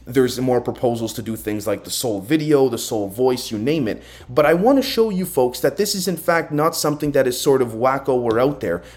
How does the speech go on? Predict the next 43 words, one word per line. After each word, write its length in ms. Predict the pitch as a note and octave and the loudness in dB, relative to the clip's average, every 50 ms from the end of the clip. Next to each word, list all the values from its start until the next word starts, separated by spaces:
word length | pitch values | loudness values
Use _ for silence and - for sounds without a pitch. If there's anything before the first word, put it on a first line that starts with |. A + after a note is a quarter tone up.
| - - | -10 -8
because, 440 | D3+ D3+ - E3 D3+ D3 D3 - - - - - | -8 -4 2 4 4 4 4 -2 -8 -14 -4 -2
again, 360 | D3 D#3 D#3+ G#3+ G3+ B2 F#2+ | 0 2 4 4 2 2 0
of 200 | - - A#2 - | -2 -4 -6 -6
course, 580 | - - F#3+ G#3 E3 B2 D3 D3 - - - - - | -2 2 6 6 6 6 4 0 -2 -6 -8 -4 -4
I 80 | A#2 | -4
say 160 | B2 - C#3 | -2 -2 -4
this 160 | C3 B2+ A#2+ - | -4 -4 -4 -2
sarcastically, 600 | A#2 A2 - C#3+ D3 D#3 - - A#2+ - A#2+ A2 | -4 -2 2 2 2 2 2 0 -4 -6 -4 -4
when 160 | A2+ A#2+ A#2+ | -2 -2 -4
it 120 | A#2+ A#2 | -4 -2
comes 180 | - C#3+ C#3+ C#3 | -2 -2 -2 -2
to 100 | - C#3 | -2 -2
the 80 | C3 A#2+ | 0 2
weaponization, 880 | B2+ C3 B2+ B2+ A#2+ A#2 A2+ G#2+ - C#3+ D3 D3 D3 - - - G2 - - - - | 2 2 0 0 0 0 0 -2 0 0 0 0 0 -2 -6 -6 -8 -10 -14 -8 -4
oh 160 | - C3 B2+ | -2 0 0
no, 160 | B2 B2 A#2+ | 0 0 -2
they 120 | G2 A#2+ B2+ | -2 -2 -2
don't, 280 | A#2+ A2+ - - F#2 - | -2 -4 -6 -10 -14 -10
you 120 | - A#2+ B2 | -8 -6 -4
know, 120 | A#2 G#2 | -4 -2
they 120 | G2+ B2+ | -2 -2
don't 200 | B2+ B2 A#2+ - - - - G#2+ G2+ | -2 -2 -4 -6 -8 -14 -18 -12 -10
stop 320 | - - - B2 A#2+ A#2 - | -8 -4 -2 -2 -2 -2 -4
to 60 | A#2 | -10
think, 360 | - - B2 A#2 A2+ A#2 G2+ G2+ | -8 -6 -6 -6 -6 -8 -8 -8
you 60 | A2+ | -6
know, 80 | G2+ F#2+ | -6 -6
no 260 | G#2 A2 B2 C3+ C#3 | -6 -4 -2 -2 -2
problem, 480 | C#3 - C3+ B2+ B2 A#2+ G2 F#2+ F#2 | -4 -4 -4 -2 -2 -2 -2 -4 -6
let's 140 | G#2+ - - | -8 -8 -6
weaponize 460 | B2+ B2+ A#2+ B2 A#2+ A#2 A#2 A#2 A2+ | -6 -6 -4 -4 -4 -2 -2 -4 -4
this 120 | A2 G#2+ - | -6 -10 -8
baby, 240 | - A2+ A2 G2+ G#2+ | -6 -6 -6 -6 -6
no 140 | G#2 G#2+ | -8 -8
problem. 380 | G2+ - - G#2+ G2 F2+ D#2+ - - - - - - - - | -8 -8 -6 -6 -6 -6 -8 -12 -18 -20 -20 -20 -20 -20 -8
We 140 | A#2+ C3+ C3+ | -6 -4 -4
see 200 | C3+ - C3+ C3 | -4 -4 -6 -6
here, 460 | B2+ - F#3 C#3 A#2 A2+ A#2 A#2 - - - - _ _ _ _ _ _ - - - _ _ - - - | -6 -4 -2 -2 0 -2 -2 -6 -10 -20 -20 -20 _ _ _ _ _ _ -20 -20 -20 _ _ -20 -14 -8
science 480 | - - - D3 C#3+ D#3 D#3+ D#3+ D#3 D#3 | -6 -4 -2 0 0 0 0 0 -2 -2
dash 320 | - C#3 C3 B2+ - - | 0 0 0 0 -2 -2
news 260 | C3+ C3 B2+ C3 B2 - | -2 0 0 -2 -2 -2
dot 220 | C3 A#2 A2+ - | -2 -2 -2 -2
co, 320 | - - C3+ F2+ - - | -2 -2 -2 -2 -2 -6